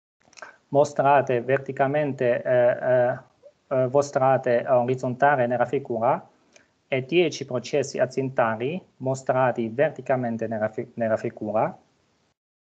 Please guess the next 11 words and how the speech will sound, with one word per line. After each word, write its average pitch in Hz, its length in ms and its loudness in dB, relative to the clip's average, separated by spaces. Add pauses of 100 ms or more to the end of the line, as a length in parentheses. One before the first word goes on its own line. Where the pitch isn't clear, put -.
(400)
che 131 180 2
vanno 135 380 4
dallo 120 260 2
sviluppo 147 480 -4
di 127 160 -6
nuovi 123 280 0
prodotti 123 680 -2 (840)
alla 131 180 2
gestione 131 560 0
post 127 320 -4
vendita, 117 600 0